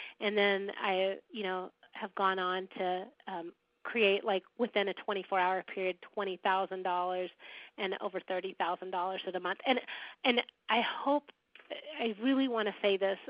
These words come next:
and I, and I hope you guys realize, like, my intention in sharing these numbers with you is really, truly to inspire you. And I promise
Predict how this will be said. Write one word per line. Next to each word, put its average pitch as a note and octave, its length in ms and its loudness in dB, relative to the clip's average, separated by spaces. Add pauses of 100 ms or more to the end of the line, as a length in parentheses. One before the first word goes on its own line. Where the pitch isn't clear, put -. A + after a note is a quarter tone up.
and A3+ 120 0
I, G3+ 80 -2 (200)
and G3+ 100 -2
I F#3+ 140 -2 (140)
hope - 260 0
you A3 100 -8
guys G#3 200 4 (100)
realize, G3 380 4
like, G3 180 0
my G3 160 0
intention A3 880 -2 (480)
in A#3 140 2 (140)
sharing A#3 280 6
these A#3+ 220 -2
numbers G3 360 2
with F#3+ 180 -2
you C#3+ 180 0 (460)
is A#3 160 2 (220)
really, B3+ 420 6 (180)
truly A3+ 320 0 (100)
to A3+ 220 -2
inspire G3 640 2
you. F#3 420 -2 (480)
And G3+ 100 4
I G3+ 160 6 (160)
promise A3 440 0